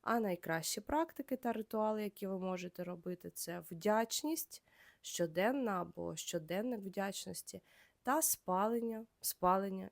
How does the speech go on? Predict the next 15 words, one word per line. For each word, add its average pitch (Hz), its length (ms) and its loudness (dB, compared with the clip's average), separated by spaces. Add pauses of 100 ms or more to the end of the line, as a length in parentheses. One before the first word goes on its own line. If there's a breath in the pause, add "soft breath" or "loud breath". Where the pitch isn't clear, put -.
і 202 80 -2
ще 196 360 2
раз 214 240 2
спалення 202 560 2
негативних 180 720 -2
енергетичних 165 720 -6
прив'язок. 151 680 -6 (500 loud breath)
За 180 200 2
цим 262 360 4
ви 196 100 0
завжди 180 400 -2
можете 165 440 -8
звернутись 151 600 -10
до 156 120 -10
мене. 147 380 -14